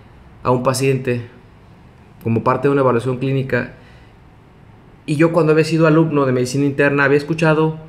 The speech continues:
algo que es característico en los pacientes con tuberculosis, que es un soplo anfórico.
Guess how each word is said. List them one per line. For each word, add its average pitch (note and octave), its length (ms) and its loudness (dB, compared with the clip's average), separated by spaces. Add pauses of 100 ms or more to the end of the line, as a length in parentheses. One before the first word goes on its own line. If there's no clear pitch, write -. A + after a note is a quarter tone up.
(420)
algo D3+ 340 2
que - 60 -4
es D3+ 80 -2
característico C#3+ 680 -2
en - 20 0
los B2 100 -4
pacientes C3+ 300 -4
con C3 120 -4
tuberculosis, B2 720 -2 (1300)
que - 60 -6
es A2+ 100 -2
un C#3+ 80 2
soplo C#3+ 320 0
anfórico. C3+ 520 -2